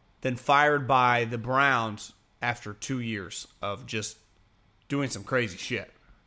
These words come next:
Does he, like, his run of being a general manager is over. It's his, I mean, he had two pretty good, you were the general manager for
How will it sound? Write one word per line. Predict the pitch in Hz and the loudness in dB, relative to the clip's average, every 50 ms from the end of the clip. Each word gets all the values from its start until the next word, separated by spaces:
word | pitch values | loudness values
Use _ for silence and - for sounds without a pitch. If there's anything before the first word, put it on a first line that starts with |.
| _ - | _ -10
Does | 117 110 - - | -6 -6 -2 0
he, | 143 143 135 123 110 95 - - _ _ - | 2 2 2 2 0 -2 -6 -10 _ _ -8
like, | - 120 104 | -6 -2 0
his | 143 151 127 113 - - - - 120 | 0 0 0 0 -4 -10 -14 -14 -8
run | 110 117 123 120 110 104 | -4 0 0 0 0 0
of | 101 98 101 | -4 -4 -4
being | 113 107 98 | -4 -4 -2
a | 98 98 | -4 -4
general | 110 107 101 98 | -4 -4 -4 -4
manager | 98 98 98 95 98 92 85 90 80 - - _ - | -4 -6 -6 -6 -8 -10 -10 -12 -14 -14 -14 _ -14
is | 101 95 82 78 - - _ _ - | -14 -12 -10 -12 -12 -14 _ _ -10
over. | 117 123 123 123 110 - - 50 - 50 50 - - - _ _ _ _ - - - - - _ _ _ _ _ _ - - _ _ _ _ _ _ _ _ _ _ _ _ _ _ _ _ - - - - | -6 -6 -6 -6 -6 -8 -8 -8 -10 -10 -12 -16 -18 -20 _ _ _ _ -20 -20 -20 -20 -20 _ _ _ _ _ _ -20 -20 _ _ _ _ _ _ _ _ _ _ _ _ _ _ _ _ -20 -20 -10 -8
It's | 135 123 - - - - - - - _ _ _ _ _ _ _ _ _ _ _ _ _ | -8 -6 -6 -8 -8 -10 -10 -14 -20 _ _ _ _ _ _ _ _ _ _ _ _ _
his, | - 165 180 147 - - - _ _ _ _ _ _ | -2 -2 -2 -2 -6 -12 -16 _ _ _ _ _ _
I | - 131 | -4 -2
mean, | 135 131 123 | 0 0 2
he | 156 226 254 | 2 4 6
had | 226 147 120 | 6 4 4
two | - 196 190 | 2 0 0
pretty | 143 - - 175 180 160 | -2 2 2 4 4 4
good, | 131 127 156 156 147 135 113 - - - _ _ _ _ _ _ _ _ _ _ _ _ | 4 4 4 4 4 4 2 -2 -8 -18 _ _ _ _ _ _ _ _ _ _ _ _
you | 156 175 | 2 4
were | 196 190 | 6 6
the | 165 160 | 6 6
general | 131 113 120 127 160 175 190 202 196 | 4 2 4 4 6 6 8 6 6
manager | 185 170 165 170 165 165 147 143 160 151 | 8 8 8 8 8 6 6 6 4 4
for | - - 131 - | 4 2 -2 -2